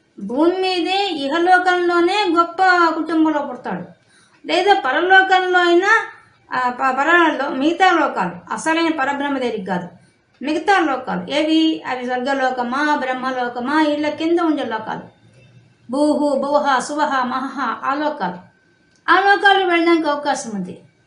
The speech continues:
ఆ సాధన చేసిన వాడికి. అది అక్కడ ముప్పై ఎనిమిదో శ్లోకం నడుతున్న విషయం. అది నేను మరణించిన తర్వాత వాడు పొందేది ఇహలోకంలో సుఖం ఉందా, పరలోకంలో సుఖం ఉందా?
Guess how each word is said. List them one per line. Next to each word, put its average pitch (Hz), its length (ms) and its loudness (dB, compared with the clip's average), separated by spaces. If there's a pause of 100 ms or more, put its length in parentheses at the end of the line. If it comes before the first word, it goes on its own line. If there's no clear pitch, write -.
(240)
ఆ 233 220 0
సాధన 302 420 4
చేసిన 220 340 -6
వాడికి. 180 220 -10 (1400)
అది 330 300 0
అక్కడ 269 260 -6
ముప్పై 269 260 -2
ఎనిమిదో 339 240 4
శ్లోకం 311 280 0
నడుతున్న 285 240 -4
విషయం. 285 300 -2
అది 196 200 -8 (340)
నేను 262 240 -2
మరణించిన 370 580 0
తర్వాత 370 340 4
వాడు 320 220 2
పొందేది 330 1000 0 (240)
ఇహలోకంలో 359 840 4
సుఖం 320 420 0
ఉందా, 240 340 0
పరలోకంలో 302 720 0
సుఖం 247 380 -6
ఉందా? 175 240 -8